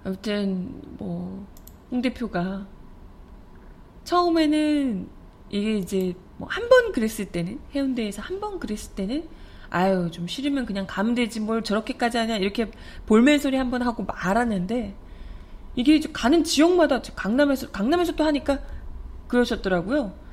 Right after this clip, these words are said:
뭐, 먹-, 여긴 뭐 다, 뭐, 여긴 다 먹고 살 만한 사람들이 왜 저러냐,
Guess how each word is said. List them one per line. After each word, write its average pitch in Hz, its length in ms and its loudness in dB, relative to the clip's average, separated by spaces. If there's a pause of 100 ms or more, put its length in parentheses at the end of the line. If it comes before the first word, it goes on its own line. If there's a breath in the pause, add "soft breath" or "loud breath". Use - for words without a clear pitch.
(440 loud breath)
뭐, 185 320 2
먹-, 175 280 2
여긴 185 240 4
뭐 180 80 -6
다, 185 160 -2
뭐, 160 280 -2
여긴 190 300 4
다 208 100 -2
먹고 202 360 4
살 339 180 6
만한 339 240 4
사람들이 277 380 6
왜 175 160 6
저러냐, 208 600 4